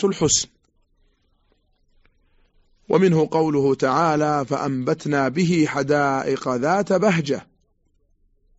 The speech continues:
تقول بهج بالضم بهاجة، فهو بهيج إذا كان حسنا.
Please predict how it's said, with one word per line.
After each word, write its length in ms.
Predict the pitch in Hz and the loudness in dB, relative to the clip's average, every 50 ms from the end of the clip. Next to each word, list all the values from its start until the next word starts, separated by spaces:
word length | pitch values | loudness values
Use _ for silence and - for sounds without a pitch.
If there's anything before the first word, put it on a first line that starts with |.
| _ _ _ _ _ _ _ _ _ _ _ _ _ _ _ _ _ _ _ _ - | _ _ _ _ _ _ _ _ _ _ _ _ _ _ _ _ _ _ _ _ -2
تقول 520 | - 151 - - 214 240 240 226 208 190 175 | -2 0 0 2 2 2 4 4 4 4 4
بهج 600 | 185 220 190 170 175 160 139 143 139 143 - - _ - | 4 4 4 4 2 2 2 2 0 0 -2 -8 _ -4
بالضم 760 | 143 135 123 120 123 123 127 143 151 170 185 190 202 202 214 - _ _ _ _ _ _ _ _ _ _ _ _ _ _ _ - | -2 -2 -2 -2 -4 0 2 4 4 4 2 0 -4 -6 -10 -14 _ _ _ _ _ _ _ _ _ _ _ _ _ _ _ 2
بهاجة، 800 | 147 156 160 190 202 190 185 165 165 160 - - 139 135 147 160 | 2 4 6 6 6 6 4 4 4 2 2 2 0 -2 -2 -4
فهو 360 | - - 139 135 143 139 139 131 | -6 -4 -2 2 2 4 4 4
بهيج 600 | 131 139 131 139 143 156 180 196 165 - - - _ _ _ _ _ _ _ _ _ _ _ _ _ _ _ - | 2 0 0 0 0 0 0 -2 -4 -6 -12 -20 _ _ _ _ _ _ _ _ _ _ _ _ _ _ _ 0
إذا 280 | 156 151 160 147 143 | 2 4 4 4 2
كان 360 | 135 - 151 143 139 131 131 | 2 0 0 0 0 -2 -2
حسنا. 600 | 113 - - - - 127 113 110 101 87 73 - | -2 0 0 0 0 -2 -4 -6 -8 -8 -10 -14